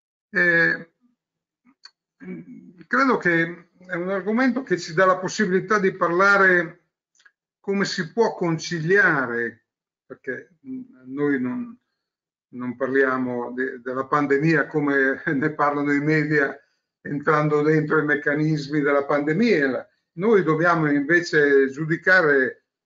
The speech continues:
questo, questa sfida che abbiamo davanti, come, eh, fare per superare un impasse,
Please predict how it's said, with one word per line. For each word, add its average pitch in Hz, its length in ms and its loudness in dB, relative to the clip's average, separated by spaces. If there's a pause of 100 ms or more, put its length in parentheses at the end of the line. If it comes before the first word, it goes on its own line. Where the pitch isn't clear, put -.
(100)
questo, 151 800 2
questa 156 320 -4
sfida 185 540 0
che 135 80 -6
abbiamo 143 380 -2
davanti, 143 800 -4 (920)
come, 196 680 2
eh, 147 1000 0 (120)
fare 214 520 2
per 147 560 -2
superare 165 920 0
un 147 260 -6
impasse, 175 760 -4